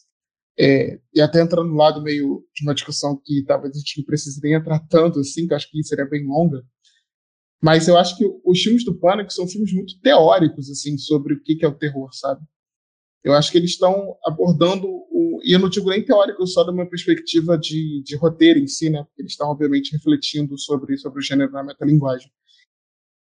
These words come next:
Mas eu digo também numa perspectiva mesmo de, de imagem, sabe? Eu acho que ele, essa questão da, da televisão, é, todo momento,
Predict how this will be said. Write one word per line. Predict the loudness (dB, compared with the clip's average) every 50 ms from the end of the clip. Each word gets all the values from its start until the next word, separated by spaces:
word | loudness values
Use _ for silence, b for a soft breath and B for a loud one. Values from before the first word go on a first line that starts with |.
| _ 2
Mas | 4 4 6 6 6
eu | 6 4
digo | 4 2 0 0
também | 0 -2 -2 -2
numa | -4 -4 -6 -6
perspectiva | -8 -6 -6 -8 -6 -4 0 2 4 4
mesmo | 4 2 2 4 4 4 4 4
de, | 2 -2 -2 -4 -2 -4 -4 -4 -6 -8 -10 _ _ -10
de | -4 2 2
imagem, | 4 4 4 4 4 4 2 2 0 -4
sabe? | -4 -4 -6 -6 -4 -4
Eu | -4
acho | -4 -4 -6
que | -6
ele, | -6 -8 -8 _ _ _ 0
essa | 2 2 2 2 2
questão | -2 -2 -2 0 0 2
da, | 4 6 6 6 6 4 0 -12 _ -4
da | 0 0 0 0 -2 -8 _ _
televisão, | 4 6 6 6 6 4 0 0 2 4 6 6 6 4 2 0 -6 -10 _ _ _ _ _ _ _ _ _ -4
é, | -2 0
todo | 2 2 4 4
momento, | 4 2 2 2 2 4 4 2 2 -2 -10 -18